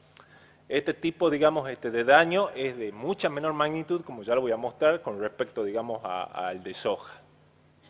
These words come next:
Alternativa de manejo, básicamente vamos a hablar de monitoreo, de herramientas químicas y de prácticas culturales. En lo que hace monitoreo, vamos a hacer este pie en lo que es el monitoreo de adulto.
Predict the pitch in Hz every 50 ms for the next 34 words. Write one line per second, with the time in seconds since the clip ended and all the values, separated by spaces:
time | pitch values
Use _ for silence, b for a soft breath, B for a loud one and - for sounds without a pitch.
0 | - - _ _ _ _ _ _ _ - b b b b b b b b b b
1 | b b b - 123 - - 156 165 175 170 - 220 202 175 151 151 170 208 214
2 | 190 - - 123 104 95 - - - 120 131 - 135 139 139 143 147 - 156 127
3 | 120 113 113 117 127 139 151 147 147 127 123 135 143 160 160 - 190 190 208 214
4 | 214 220 233 220 - 147 127 123 120 123 147 151 165 160 - 160 - - - 196
5 | 202 214 214 202 - 240 240 233 - 165 131 117 - - - 123 - - 127 -
6 | 110 - - 110 110 - 135 127 123 107 95 80 - - - - - - - _
7 | - _ _ _ _ _ _ _ b b b b b b b b b b b b
8 | b b b b b - 131 127 127 127 - 180 220 214 - 185 156 147 160 185
9 | 180 - 208 208 220 233 233 247 240 - - 143 135 127 117 117 120 127 127 -
10 | - 180 170 175 - 135 120 - - 120 - - 143 147 165 175 165 147 127 -
11 | - 147 143 139 135 135 143 147 139 165 165 165 156 147 143 151 160 214 226 214
12 | 180 - - 208 240 233 233 - - -